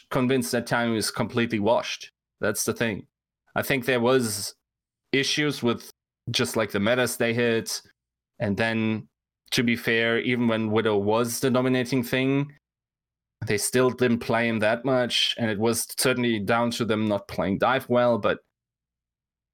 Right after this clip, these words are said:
yeah, man, is, it's not, it's not a good spot to be in,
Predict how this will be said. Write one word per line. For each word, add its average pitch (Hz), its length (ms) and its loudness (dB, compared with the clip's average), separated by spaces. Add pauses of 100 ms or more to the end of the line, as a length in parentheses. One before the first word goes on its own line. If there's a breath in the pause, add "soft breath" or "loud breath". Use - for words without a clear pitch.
(160)
yeah, 175 200 2
man, 170 340 2 (420 loud breath)
is, 135 320 0
it's 143 280 -2
not, 156 440 0
it's - 200 -4
not 156 140 2
a 143 40 0
good 139 300 -2
spot 135 320 -2
to 123 100 -4
be 120 220 0
in, 104 360 0